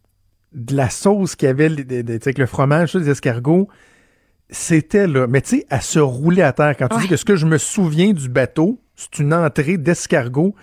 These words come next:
Speaker 1: tellement que c'était bon. Et un peu comme toi, j'ai vu plein, plein, plein de recettes d'escargots à la provençale.
Speaker 2: Mhm.
Speaker 1: J'en ai essayé d'autres. Jamais je n'ai retrouvé ce goût-là. Puis tu sais, tu dis, tu, tu prendrais une, une, une pointe,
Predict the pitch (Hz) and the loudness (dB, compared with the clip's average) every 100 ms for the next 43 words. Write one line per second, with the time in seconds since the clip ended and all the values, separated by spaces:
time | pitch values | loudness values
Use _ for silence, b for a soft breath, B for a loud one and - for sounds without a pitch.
0 | B - - - 147 185 185 160 156 135 | B -12 -6 0 2 2 0 0 0 0
1 | 185 170 147 143 220 147 151 202 147 139 | 0 2 2 2 0 -2 2 2 2 0
2 | 143 - - 233 240 165 139 180 156 131 | -2 -4 0 2 2 0 -2 -2 -2 -2
3 | - 156 - _ b b b b b 123 | 0 -2 -4 _ b b b b b -2
4 | 135 - 131 147 156 131 135 127 - 220 | 0 0 0 2 2 2 0 2 2 0
5 | 190 135 131 156 - 151 143 170 156 123 | 0 0 2 0 2 2 2 0 -2 -2
6 | 131 180 175 202 190 139 135 - - 143 | 0 0 2 0 0 0 0 -4 -6 -4
7 | 131 185 151 139 - - 247 - 147 135 | -2 0 -2 0 0 0 -6 -4 -6 0
8 | 214 226 b b b b b b _ - | 2 0 b b b b b b _ -10
9 | - 165 170 185 - - - 160 160 202 | -2 0 0 -4 -10 -16 -2 0 0 0
10 | 226 175 143 139 - 139 - - 175 202 | -2 -2 -4 -6 -8 -8 -8 -6 0 0
11 | 220 - - | 0 -4 -12